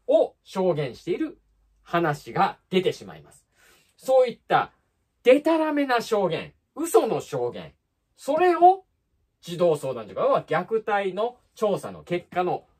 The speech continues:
証拠の一つとします。そうなってくると、親を呼び出しての尋問。はい。そういった、こう、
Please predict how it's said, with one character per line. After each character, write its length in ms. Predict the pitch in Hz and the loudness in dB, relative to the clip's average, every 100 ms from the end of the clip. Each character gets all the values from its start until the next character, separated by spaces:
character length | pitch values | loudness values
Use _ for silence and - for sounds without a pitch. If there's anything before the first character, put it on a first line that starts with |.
| _ _ _ | _ _ _
証 520 | - 175 170 160 147 | -2 2 2 0 -4
拠 120 | 143 | -6
の 260 | 139 113 98 | -4 -6 -8
一 300 | - - 254 | -6 2 2
つ 220 | 254 277 | 2 -2
と 260 | - - - _ | 0 0 -2 _
し 260 | - 151 | -10 -6
ま 220 | 147 127 | -4 -4
す。 240 | 113 - - _ _ _ _ _ _ _ _ _ _ | -6 -14 -20 _ _ _ _ _ _ _ _ _ _
そ 380 | - 320 330 | -6 -2 0
う 40 | 302 | 0
な 120 | 285 | -2
っ 80 | - _ - | -4 _ -4
て 140 | 180 | -4
く 180 | - 262 | -4 -4
る 160 | 214 | -4
と、 380 | - 262 247 - _ _ _ | 0 4 4 2 _ _ _
親 340 | 147 180 277 254 | 2 6 6 6
を 120 | 151 | 4
呼 140 | 131 | 2
び 120 | 135 143 | -2 -4
出 100 | 131 | -6
し 80 | |
て 100 | - | -8
の 120 | 87 80 | -18 -16
尋 280 | 131 156 | -8 -6
問。 320 | 175 156 - 143 _ _ _ _ _ - | -2 -2 -4 -10 _ _ _ _ _ -14
は 180 | 120 | -12
い。 140 | - - _ _ _ | -12 -16 _ _ _
そ 340 | - 226 233 | 6 8 8
う 20 | |
い 40 | 220 | 4
っ 60 | - - | -2 -4
た、 260 | 170 - _ _ _ _ _ _ | -2 -4 _ _ _ _ _ _
こ 240 | 180 185 | -4 -4
う、 100 | 190 | -4